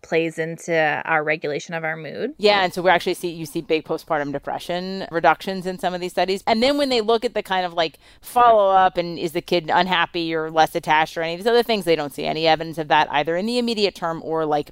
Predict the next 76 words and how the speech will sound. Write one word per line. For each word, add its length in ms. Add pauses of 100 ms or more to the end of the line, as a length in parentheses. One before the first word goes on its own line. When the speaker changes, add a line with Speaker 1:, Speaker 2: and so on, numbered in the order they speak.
Speaker 2:
you 100
know, 80
five 240
or 60
six 260
years 180
later. 280
So 320 (320)
we're 100
just 160
not 180
seeing 440
any 160
evidence 460
that 160 (160)
those 220
concerns 460
are 220 (120)
supported. 600 (500)
And, 80
you 60
know, 80
what 160
I 40
say 200
in 40
the 60
book 160
is, 80
like, 100
"Does 100
that 140
mean 140
you 80
have 160
to 100
sleep 260
train?" 380
No. 180 (120)
It's, 180
uh, 60
you 160
know, 200
and 140
I 60
think 160
it's, 140
some 140
people 220
feel 220
the 80
pressure 300
in 80
that 160
direction. 340
They're 60
like, 240
"I, 80
you 100
know, 80
I 80
didn't 240
wanna 180
sleep 200
train 180
my 80
kid, 140
and 100
I 80
felt 140
like 120
my 120
pediatrician 580
was 100
shaming 380
me, 280